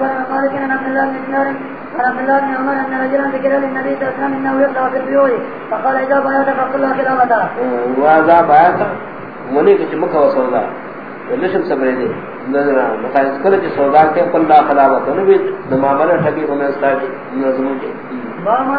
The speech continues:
Speaker 1: ذکر فی الاسواق. وقال
Speaker 2: مقصود امام بخاری د دې ترجمې نه دار جواز الذهاب الى الاسواق، وجود الاسواق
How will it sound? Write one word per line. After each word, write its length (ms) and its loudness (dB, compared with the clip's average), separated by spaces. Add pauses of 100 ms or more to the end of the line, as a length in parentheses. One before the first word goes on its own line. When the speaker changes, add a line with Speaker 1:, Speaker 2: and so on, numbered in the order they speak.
Speaker 1:
ذکر 200 -2 (120)
فی 60 -4
الاسواق. 400 0 (840)
وقال 300 0
Speaker 2:
مقصود 460 4
امام 280 4
بخاری 440 4
د 160 2
دې 140 0
ترجمې 380 0
نه 40 2
دار 260 6 (1200)
جواز 380 8 (120)
الذهاب 500 4
الى 120 2
الاسواق، 560 6 (340)
وجود 360 2
الاسواق 460 2